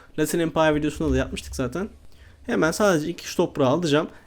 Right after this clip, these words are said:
Ee, bir iki tane de eleman bıraktıracağım. Zaten Osmanlı'ya saldıracak olanlar da kalan toprakları bıraktıracaktır eminim. Hep öyle yaparlar. Beklemeden de Bizans'a girdim.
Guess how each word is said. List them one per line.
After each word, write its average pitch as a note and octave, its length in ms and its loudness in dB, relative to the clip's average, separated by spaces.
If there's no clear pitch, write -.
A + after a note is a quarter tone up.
Ee, B2+ 220 0
bir F#3 60 0
iki F#3 160 -6
tane E3 200 2
de F#3 60 0
eleman E3 300 2
bıraktıracağım. C#3+ 440 -2
Zaten D#3+ 240 -2
Osmanlı'ya F3+ 560 0
saldıracak D#3 520 0
olanlar C#3+ 480 0
da - 80 -6
kalan D3+ 300 0
toprakları D#3+ 540 -4
bıraktıracaktır C#3 720 -2
eminim. D3+ 320 0
Hep - 140 -6
öyle C3 140 2
yaparlar. B2 460 -4
Beklemeden F3+ 640 2
de G3+ 140 0
Bizans'a C3+ 320 2
girdim. E3+ 360 0